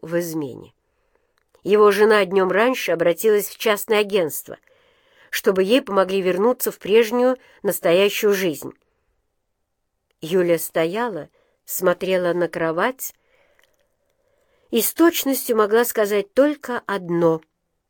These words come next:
Перед ней действительно лежали трупы Лоры Садовниковой,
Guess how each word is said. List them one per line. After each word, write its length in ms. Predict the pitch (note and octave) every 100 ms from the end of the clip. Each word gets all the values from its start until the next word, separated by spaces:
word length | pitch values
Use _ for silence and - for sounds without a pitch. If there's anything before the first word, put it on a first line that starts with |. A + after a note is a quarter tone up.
| _ _ _
Перед 260 | G3 F#3+ F#3
ней 220 | F#3+ F3+
действительно 800 | E3 D3+ - F#3 C#4 - C4 A#3
лежали 440 | G#3 F#3+ F#3+ F#3+
трупы 560 | - F#3 F#3 E3 F3 E3+ _ _ -
Лоры 480 | F3+ G3 F#3 F3 D#3+
Садовниковой, 1000 | - D#3 F3 C4+ B3+ C4+ C4 B3 B3+